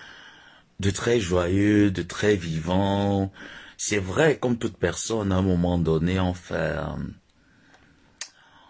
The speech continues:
on fait un break, on essaye de réfléchir différemment. Et plus le temps passe aussi, ça permet en sorte que,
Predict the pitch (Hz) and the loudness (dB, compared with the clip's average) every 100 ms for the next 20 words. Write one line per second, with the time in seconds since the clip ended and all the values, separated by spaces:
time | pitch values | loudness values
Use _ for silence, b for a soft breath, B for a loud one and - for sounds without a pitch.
0 | B B B _ _ _ - 107 98 98 | B B B _ _ _ -8 -6 -2 0
1 | 90 87 80 85 92 98 98 87 - 90 | 0 0 0 0 2 2 0 -4 -10 -4
2 | 90 85 - 87 82 80 78 85 80 90 | -2 -2 -2 -2 0 -2 -2 -4 -6 -8
3 | 85 80 87 85 85 92 95 95 92 160 | -10 -8 -4 -2 0 0 0 -2 -2 -4
4 | - 95 - 92 92 87 - 85 - 98 | -4 -6 -2 -2 -2 -6 -6 -10 -10 -10
5 | 98 90 85 90 90 92 92 85 - 92 | -8 -10 -6 -6 -4 -4 -4 -8 -8 -8
6 | 92 - 87 80 | -8 -8 -6 -6